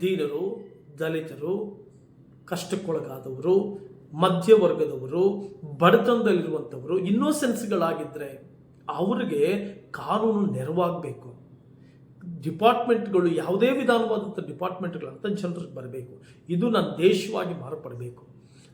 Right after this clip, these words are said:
ಹಾಗಾಗಿ ಆ ಕಮಲಾ ಅನ್ನುವಂಥವರ, ಆ ಚಾಮರಾಜನಗರ, ಆ, ಜಿಲ್ಲೆಯ ಮ-, ಜಾಲಹಳ್ಳಿ ಉಂಡಿ ಅನ್ನುವಂಥ ಒಂದು ಇಪ್ಪತ್ನಾಲ್ಕನೇ ವಾರ್ಡ್‌ನಲ್ಲಿರುವಂಥ ಸಹೋದರಿಗೆ ನ್ಯಾಯ ಸಿಗಬೇಕು.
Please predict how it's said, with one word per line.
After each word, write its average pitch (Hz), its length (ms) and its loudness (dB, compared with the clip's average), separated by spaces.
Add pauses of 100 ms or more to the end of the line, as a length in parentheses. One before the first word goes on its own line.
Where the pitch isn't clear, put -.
ಹಾಗಾಗಿ 180 800 0 (120)
ಆ 156 60 -6
ಕಮಲಾ 180 460 0
ಅನ್ನುವಂಥವರ, 180 880 -2
ಆ 170 280 -2
ಚಾಮರಾಜನಗರ, 196 960 -2
ಆ, 151 320 -6
ಜಿಲ್ಲೆಯ 160 420 -4 (640)
ಮ-, 143 840 -6 (1300)
ಜಾಲಹಳ್ಳಿ 202 840 6
ಉಂಡಿ 180 520 0
ಅನ್ನುವಂಥ 165 400 -2
ಒಂದು 151 440 0 (500)
ಇಪ್ಪತ್ನಾಲ್ಕನೇ 202 680 -2
ವಾರ್ಡ್‌ನಲ್ಲಿರುವಂಥ 151 680 -4
ಸಹೋದರಿಗೆ 170 760 0
ನ್ಯಾಯ 143 320 -4
ಸಿಗಬೇಕು. 123 600 -12